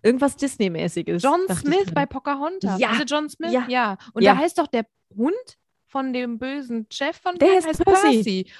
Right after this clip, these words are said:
Speaker 2: Und deswegen muss ich an Pocahontas denken.
Speaker 1: Ja.
Speaker 2: Und wenn Pocahontas in Deutschland verfilmt werden sollte, dann sollte John Smith,
Speaker 1: Ja.
Speaker 2: der, vielleicht wird der Musical-Darsteller jetzt. Und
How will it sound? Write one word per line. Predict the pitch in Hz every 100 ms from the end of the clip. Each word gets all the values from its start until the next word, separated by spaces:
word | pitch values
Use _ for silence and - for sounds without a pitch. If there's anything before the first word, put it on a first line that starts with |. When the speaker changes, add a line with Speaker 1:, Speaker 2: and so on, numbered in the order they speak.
| -
Speaker 2:
Und | 240
deswegen | 349 359
muss | 339
ich | 302 294
an |
Pocahontas | 277 262 254 349 302
denken. | - 202 226 226
Speaker 1:
Ja. | 254 330 254
Speaker 2:
Und |
wenn | 285 349 349
Pocahontas | 269 262 254 359 311 240 -
in | 226
Deutschland | 240 294 320 262 247 247
verfilmt | 233 311 349 339
werden | 226 240 233
sollte, | 226 262 320 349 269 302 -
dann | 226 311 285
sollte | 247 247 220
John | 214 262 294
Smith, | - 262 330
Speaker 1:
Ja. | 196 - -
Speaker 2:
der, | 302
vielleicht | - 339 349
wird | 320
der | 311
Musical-Darsteller | 339 349 254 196 175 - 185 170
jetzt. | 170
Und | -